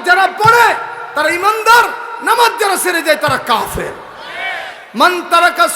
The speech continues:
সালাতা মুতাআম্মিদান ফাকাদ কাফারা।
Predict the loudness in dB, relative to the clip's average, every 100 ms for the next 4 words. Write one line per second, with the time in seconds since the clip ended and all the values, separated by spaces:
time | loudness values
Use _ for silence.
0 | 0 2 4 4 2 -2 -2 -10 -14 -16
1 | -10 -4 2 4 4 2 4 6 6 4
2 | -6 -10 -12 -14 -2 0 2 4 2 0
3 | 4 4 8 8 8